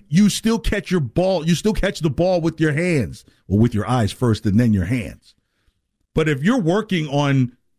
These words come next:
the mechanisms that's just going to allow you to just do your job, I don't care how fast you are. I got a family member that, you know, was, uh, won gold medals as a track star, got into the N F L,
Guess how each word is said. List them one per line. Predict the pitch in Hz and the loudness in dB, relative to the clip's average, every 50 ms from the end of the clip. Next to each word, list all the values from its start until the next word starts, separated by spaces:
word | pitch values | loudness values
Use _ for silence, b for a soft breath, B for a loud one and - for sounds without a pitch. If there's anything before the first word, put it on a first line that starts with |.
| _ _ _ | _ _ _
the | - 101 127 139 | -4 -2 0 2
mechanisms | 147 160 185 202 202 202 165 165 151 131 139 135 110 | 2 2 0 0 -2 -2 -2 -2 0 0 0 0 0
that's | 147 139 127 - | 0 -2 -2 -2
just | - 147 147 - - - 131 | -4 -4 -4 -4 -4 -2 0
going | 120 143 143 139 135 | 0 2 2 2 0
to | 135 | 0
allow | 127 120 131 135 147 147 | 0 0 0 0 0 0
you | 143 139 139 | -2 -2 -2
to | 110 - 131 | 0 0 0
just | 107 101 127 139 117 101 | 2 2 2 0 2 2
do | 92 143 156 | 2 2 2
your | 151 123 123 120 104 | 2 2 2 0 0
job, | 87 85 98 120 139 147 104 85 85 - | -2 -2 -2 -2 -2 -2 -4 -8 -10 -8
I | - 143 | -6 -6
don't | 196 196 127 | -4 -4 -4
care | - 131 107 | -4 -4 -4
how | 95 135 135 | -4 -4 -4
fast | - - 131 120 117 - - - | -2 -2 0 0 0 -2 -4 -6
you | 76 76 90 | -6 -4 -2
are. | 113 80 52 - - _ _ _ _ _ _ _ _ _ _ _ _ _ _ _ _ _ _ _ _ _ _ _ _ _ _ _ _ _ _ | -2 -4 -4 -8 -12 _ _ _ _ _ _ _ _ _ _ _ _ _ _ _ _ _ _ _ _ _ _ _ _ _ _ _ _ _ _
I | - 131 | -4 -2
got | 147 143 135 | 0 0 0
a | 110 | 0
family | - - 123 123 120 117 | 0 2 2 4 4 4
member | 113 117 117 113 117 | 4 2 2 2 0
that, | 110 110 107 - | 0 0 0 0
you | 104 110 | -2 -2
know, | 90 57 55 | -2 -4 -8
was, | - 110 104 98 - - _ _ _ _ _ _ _ _ _ _ _ _ - | -14 -20 -20 -20 -20 -20 _ _ _ _ _ _ _ _ _ _ _ _ -20
uh, | - - _ _ _ - - - _ _ _ _ _ _ _ _ _ _ _ _ _ _ _ - | -20 -20 _ _ _ -20 -20 -20 _ _ _ _ _ _ _ _ _ _ _ _ _ _ _ -6
won | 78 95 107 110 110 104 98 - - _ | 0 2 4 4 4 4 2 -2 -6 _
gold | - 107 123 135 113 | -2 -2 0 2 2
medals | 120 147 147 127 113 113 117 - | 0 0 -2 -2 -4 -4 -2 -2
as | 113 107 113 | -2 -2 -2
a | 98 | -4
track | - - - 151 170 - | -4 -2 -2 -2 -2 -4
star, | - - 113 90 80 71 - - _ - | -6 -6 -6 -6 -8 -10 -14 -18 _ -4
got | - - 143 | -2 -2 -2
into | 110 104 127 | -2 -2 0
the | 120 123 143 | 2 2 2
N | 151 | 2
F | 156 143 - | 0 -2 -2
L, | 139 156 170 175 185 180 | -2 -2 -2 -2 -4 -6